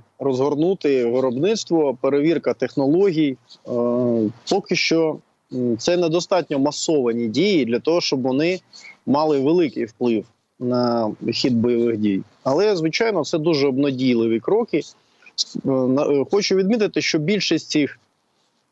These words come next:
м, акцій, більшість цих ударів безпілотників відбувається за рахунок, м, того, що це волонтерські проекти, і держава до них ніякого стосунку не має. Більшість цих ударів,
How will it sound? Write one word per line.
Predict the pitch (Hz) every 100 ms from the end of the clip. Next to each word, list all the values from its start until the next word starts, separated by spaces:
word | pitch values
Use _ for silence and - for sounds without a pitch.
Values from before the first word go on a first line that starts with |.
| -
м, | 120 113 113 107 104 - - - -
акцій, | - 175 196 - 180 156 _ -
більшість | 117 135 185 - 131 -
цих | 147 135 - - -
ударів | 127 123 143 139 117 -
безпілотників | 127 135 - 156 202 202 165 147 131
відбувається | 131 123 135 175 175 147 - 139 - _ _ _ _ -
за | 120 147
рахунок, | 151 127 190 190 147 - - _ _ -
м, | 127 123 120
того, | 113 175 175
що | - 123
це | -
волонтерські | 160 143 139 135 170 160 - 139
проекти, | - 147 127 98 -
і | 107
держава | 127 131 190 190
до | 156 143
них | 139 127 -
ніякого | 135 156 147 127
стосунку | - 120 - 147 139 117
не | 120
має. | 110 101 - -
Більшість | 110 139 151 139 -
цих | 156 139
ударів, | 135 214 220